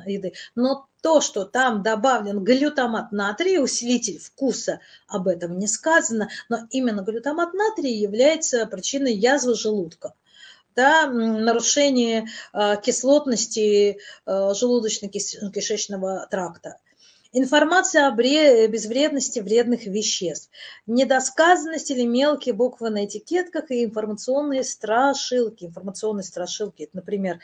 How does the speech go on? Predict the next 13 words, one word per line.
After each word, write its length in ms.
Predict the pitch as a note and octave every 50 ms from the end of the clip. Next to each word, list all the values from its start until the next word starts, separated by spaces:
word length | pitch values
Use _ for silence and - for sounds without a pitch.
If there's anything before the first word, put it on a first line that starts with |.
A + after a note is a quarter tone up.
| - - - - - - - - _ _ -
наше 420 | G#3+ G#3+ A3 A3 G#3 G3+ - G3
внимание 540 | F#3+ G3+ G#3+ A3+ A3+ A3 G#3 G3 F#3 F#3 F#3
отвлекли 460 | F#3+ - - A3+ A#3 A3+ A3+ G3+ G3+
от 200 | F#3+ F3 E3 E3+
обычных 460 | G3 F#3 F3 F#3+ F3+ - - E3+ E3 -
сигарет 680 | - - - F#3 E3 - F#3+ F3 G3+ A#3+ D4+ F4+ F4+ - - _
и 140 | A#3 A3+ G#3
забросили 1160 | F#3 F#3+ G3 F3+ E3 F#3 G#3+ A#3+ C#4 D#4 D#4 D#4 - - D4 C#4+ C#4 C#4 C#4 C#4 C#4 C4+ C4+ - _ _ _ _ -
к 200 | F#3+ F#3+ F#3+ F#3+
электронным 500 | F3 E3+ E3 - - F#3+ G#3 G#3 G3+ G3
сигаретам. 640 | - - F#3 F3+ F#3+ F#3 F3+ D#3+ - - - - - _ - - - - - - - -
А, 360 | - G#3 G#3 G3+ G3+ G3+ G3
следующее. 800 | G3 - B3+ C#4 E4 E4+ E4+ - - - A3+ G3 - F#3+ -